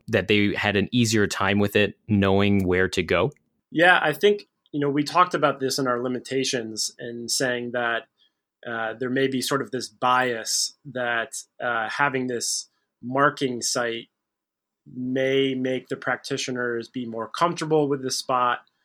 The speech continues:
Speaker 2: and feel more confident in their ability to obtain C S F. And so one of my biggest regrets is that in the palpation arm, we didn't have someone mark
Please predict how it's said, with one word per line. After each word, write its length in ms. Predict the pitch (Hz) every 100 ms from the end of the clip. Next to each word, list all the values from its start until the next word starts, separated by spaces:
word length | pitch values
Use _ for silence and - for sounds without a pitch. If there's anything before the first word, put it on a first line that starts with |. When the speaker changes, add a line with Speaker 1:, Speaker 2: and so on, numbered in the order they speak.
| _ _ _ _ _ -
Speaker 2:
and 420 | 131 123 120 120 - -
feel 140 | 147
more 160 | 131 120
confident 640 | - 143 143 139 131 127
in 80 | 127
their 140 | 123
ability 460 | 120 117 123 120 117
to 120 | 117 123
obtain 320 | - 131 113
C 160 | 123
S 160 | 113 -
F. 240 | 123 113
And 120 | 120 117
so 280 | 127 117 _ _ _ -
one 140 | 147
of 60 | 143
my 100 | 135
biggest 360 | 151 175 175
regrets 420 | 139 120 123 120
is 120 | 131 117
that 240 | 123 - _ _ _ -
in 440 | 135 120 120 120 - 131
the 120 | 127
palpation 640 | - 127 120 147 151 151 131
arm, 460 | 117 117 113 113 120 -
we 60 | 127
didn't 260 | 131 127
have 260 | 127 127 120
someone 420 | - 123 117 117
mark 260 | 123 123